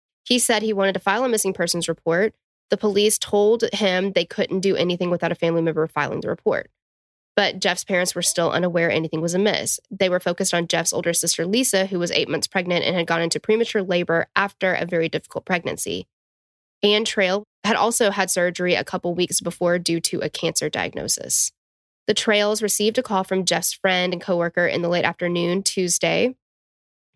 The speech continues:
asking if they'd heard from Jeff. They hadn't, so the friend and John Hackett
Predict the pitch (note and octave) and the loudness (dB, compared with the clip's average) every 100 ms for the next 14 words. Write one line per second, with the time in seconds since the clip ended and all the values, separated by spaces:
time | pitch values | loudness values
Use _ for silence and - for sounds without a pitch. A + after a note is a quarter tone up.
0 | - G#3 G#3+ A3 G#3 F#3 F3 E3 E3 D#3 | 0 0 2 0 2 0 0 -2 -2 0
1 | - - _ _ _ _ _ G3 F#3+ - | -2 -6 _ _ _ _ _ 0 0 2
2 | D4 - G3+ - - G3+ G3 F#3+ F#3 F3+ | 0 2 -2 0 2 2 0 -2 0 0
3 | F#3 F#3 F3+ D#3+ E3+ G3 F#3+ F3+ F3 | 0 -2 0 -2 -2 -2 -2 0 -2